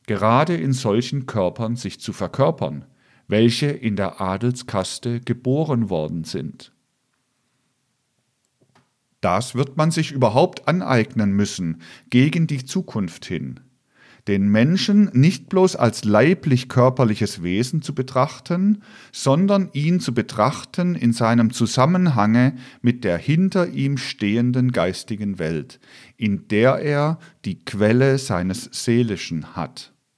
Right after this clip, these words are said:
Man wird allmählich das Gefühl bekommen müssen, dass man den Menschen nicht kennt, wenn man nicht seinen Zusammenhang mit der hinter ihm stehenden geistigen Welt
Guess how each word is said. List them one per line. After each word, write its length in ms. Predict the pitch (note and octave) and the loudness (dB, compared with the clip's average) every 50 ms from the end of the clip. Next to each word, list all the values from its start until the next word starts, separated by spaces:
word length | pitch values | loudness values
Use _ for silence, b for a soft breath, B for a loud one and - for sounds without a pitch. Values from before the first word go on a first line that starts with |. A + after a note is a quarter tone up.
| _ _ _ _ _ _ _ _ _ _ _ _ _ _ _ _ _ _ _ _ _ B B B B B B B | _ _ _ _ _ _ _ _ _ _ _ _ _ _ _ _ _ _ _ _ _ B B B B B B B
Man 240 | - A#2 A#2 B2 B2+ | 2 4 6 6 6
wird 260 | D3+ G3 - - - | 6 4 2 2 2
allmählich 540 | - C3 C3 B2 B2+ C3+ D3 E3+ F#3+ G3 - | 4 6 6 8 8 6 6 4 2 0 0
das 200 | - C3+ B2 C3 | 0 0 0 0
Gefühl 380 | - B2 B2 - F#3 G3 A3 G3+ | -2 -2 0 2 4 4 4 4
bekommen 500 | D#3 B2 B2+ - G#2+ F2+ E2+ E2+ E2+ E2+ | 2 -2 -2 -2 -6 -4 -4 -4 -4 -2
müssen, 640 | E2+ G2 G2+ - - C3+ C3+ D#3 E3+ F#3 - b b b b b b b - | -2 -4 -4 -4 -4 -4 -4 -2 -4 -6 -8 b b b b b b b -2
dass 240 | A#2 A#2 B2 - | -2 -2 0 0
man 180 | - C3 B2+ B2+ | 2 4 6 6
den 180 | B2+ B2 A#2 A2+ | 6 6 6 6
Menschen 600 | A#2 B2 D#3 F3+ F#3+ - - F#3+ F3+ F3+ F3 E3+ | 6 6 4 2 0 0 0 0 0 0 -2 -2
nicht 340 | - C3+ C#3 B2+ - - - | -2 -2 -2 -2 -4 -8 -4
kennt, 480 | - D3 C#3+ C#3+ C3 G2 E2 - - b b b b b b b | 0 0 2 2 2 0 -2 -6 -14 b b b b b b b
wenn 260 | - A2 B2 D#3 F3 | 0 2 4 4 4
man 300 | F#3+ G3 G3 G3 F#3+ E3 | 4 4 4 4 4 4
nicht 400 | D3+ D#3 E3 - - - - - - | 4 4 2 0 -4 -10 -14 -16 -16
seinen 520 | - - - G#2 G#2 A#2+ B2+ C3+ C#3 C3 | -8 -2 0 2 2 4 2 2 0 0
Zusammenhang 880 | - - A#2+ - - G#2 G#2 B2 C3+ C#3+ C#3+ D3 C#3+ C#3 D3 D3+ D3+ B B B B | -2 -4 -4 -2 0 0 0 0 0 0 -2 -2 -2 -2 -4 -6 -8 B B B B
mit 220 | B B2+ A2+ - G#2+ | B -4 -2 0 0
der 100 | F#2 F2+ | -2 0
hinter 380 | F2+ A#2+ D#3 E3+ E3+ - F3+ | 2 2 2 2 2 0 -2
ihm 200 | A#2 B2 C#3 C#3 | -2 0 -2 -2
stehenden 600 | B2+ C3 - - A#2+ A2+ A#2 A#2 A#2 A2+ A2+ A2+ | -2 -4 -4 -2 0 0 2 2 0 0 -2 -2
geistigen 760 | A2+ - F#2+ F#2 G2 G2 - - - B2+ B2 B2 A#2 A#2+ G#2 | -2 0 0 0 0 -2 -4 -8 -12 -4 -2 -2 0 0 -2
Welt 400 | - D#2+ D#2+ F#2 G#2+ B2 - - | -2 -2 -2 -2 -2 -4 -6 -14